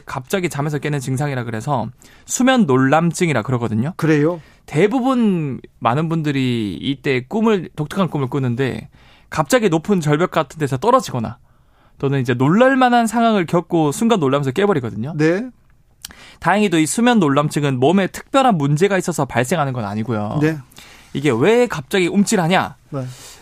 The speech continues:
Speaker 1: 근육 경련으로 인해 수면에 빠지기 직전에 많이 발생하는데
Speaker 2: 네.
Speaker 1: 보통 사람이 이제 잠에 빠지게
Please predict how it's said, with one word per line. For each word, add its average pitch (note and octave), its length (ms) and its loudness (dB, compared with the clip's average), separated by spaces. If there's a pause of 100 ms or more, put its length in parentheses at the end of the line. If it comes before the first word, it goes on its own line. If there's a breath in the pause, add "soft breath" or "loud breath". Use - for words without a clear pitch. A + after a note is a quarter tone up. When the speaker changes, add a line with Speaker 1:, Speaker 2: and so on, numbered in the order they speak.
(120)
Speaker 1:
근육 A#3 340 2
경련으로 G#3 760 2
인해 D3+ 200 0
수면에 A3+ 340 2
빠지기 G3+ 340 0
직전에 D3 320 -2
많이 A#2+ 200 0
발생하는데 A#2 840 -4
Speaker 2:
네. C#3 200 0 (420 soft breath)
Speaker 1:
보통 A3 240 0
사람이 C4+ 420 2
이제 D3 440 0
잠에 E3+ 420 -2
빠지게 D#3+ 480 -4